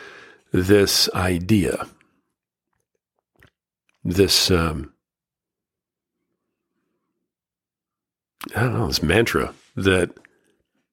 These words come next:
changed things for him and, and that I've been thinking about ever since. Um,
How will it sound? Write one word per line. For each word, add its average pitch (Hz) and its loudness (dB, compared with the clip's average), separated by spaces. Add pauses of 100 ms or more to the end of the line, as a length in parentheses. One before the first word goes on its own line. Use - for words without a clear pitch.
(2250)
changed 135 0
things 95 2
for - -4
him 92 2
and, 85 -4
and 101 0
that 101 4
I've 123 4
been 104 2
thinking 117 2
about 80 -4 (260)
ever 104 0
since. - -2 (800)
Um, 82 -4